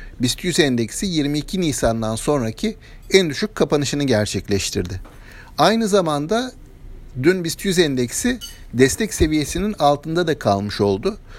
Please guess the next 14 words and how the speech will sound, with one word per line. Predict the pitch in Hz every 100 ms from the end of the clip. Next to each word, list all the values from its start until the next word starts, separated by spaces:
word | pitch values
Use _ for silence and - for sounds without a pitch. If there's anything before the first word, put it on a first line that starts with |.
| - -
Dolayısıyla | 135 170 - 190 165 151
bu | 185 196 - - - - - - - - -
takip | - 120 131 156
eden | 160 139 120
günlerde | 113 131 135 131 139 143
de | 131 - - - 131
borsanın | 156 160 135 127
seyri | 135 147 139 147
konusunda, | 139 117 - 107 135
yönü | 120 131 160
konusunda | 131 107 - 117 185 170
bir | 156
miktar | 135 - 123 120
yatırımcıların | 131 123 135 131 127 123 147 196